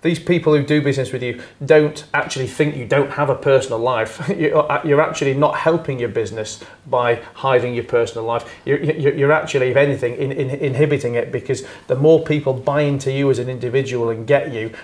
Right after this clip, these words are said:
then the more likely they are to do business with you. So back in, ba-, for, for me, back in the context with you, I think you should, you should, you should have the one Instagram account.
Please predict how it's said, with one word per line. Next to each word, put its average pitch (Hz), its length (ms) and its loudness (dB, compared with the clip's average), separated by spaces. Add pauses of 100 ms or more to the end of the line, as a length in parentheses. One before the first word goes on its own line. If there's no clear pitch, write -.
then 131 120 -6
the 123 60 -4
more 127 280 4
likely 127 360 2
they 120 100 0
are 120 160 2
to 120 120 -8
do 117 140 -6
business 131 360 -2
with 110 100 -8
you. 101 120 -8 (340)
So - 140 -6
back - 260 0
in, 139 200 -4
ba-, 143 200 4
for, 139 200 -6
for 139 200 -4
me, 147 180 2
back 135 240 0
in 139 60 -2
the 127 80 0
context 135 480 -2
with 117 120 -4
you, 135 300 2 (420)
I 135 140 2
think 139 200 -2
you 127 60 -8
should, 123 280 -4
you 127 80 -6
should, - 240 -4
you 127 80 -8
should 120 180 -4
have 117 260 -2 (120)
the 123 100 -2
one 143 220 4
Instagram 117 540 -2
account. 113 440 -6